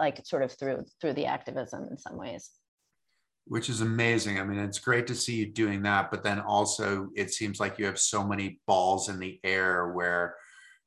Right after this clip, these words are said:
Speaker 2: you're finishing the, the, the Storm Lake, and then you have a film in, in Sundance, and then you have a new project that you're working on. It's a perpetual churn though, too, isn't it?
Speaker 1: Yes.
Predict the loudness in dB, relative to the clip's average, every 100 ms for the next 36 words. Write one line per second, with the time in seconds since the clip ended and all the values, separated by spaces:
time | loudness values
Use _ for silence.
0 | _ -2 0 2 2 2 0 0 0 0
1 | -2 -8 -4 -2 0 -2 0 2 2 4
2 | 4 4 4 4 2 -2 -2 -2 -2 -4
3 | -4 -4 -6 -2 0 0 -2 -6 -6 -4
4 | 2 4 6 4 2 0 -2 -2 0 0
5 | 0 0 2 4 4 2 -4 -4 -4 2
6 | 2 0 -2 0 0 -2 -10 -18 -18 -20
7 | _ _ _ _ -20 -2 2 4 6 4
8 | 4 2 2 0 -2 -2 -2 2 4 2
9 | 0 -6 -8 -4 0 2 0 -4 -10 -14
10 | _ _ _ _ _ _ _ _ _ 0
11 | 0 0 -8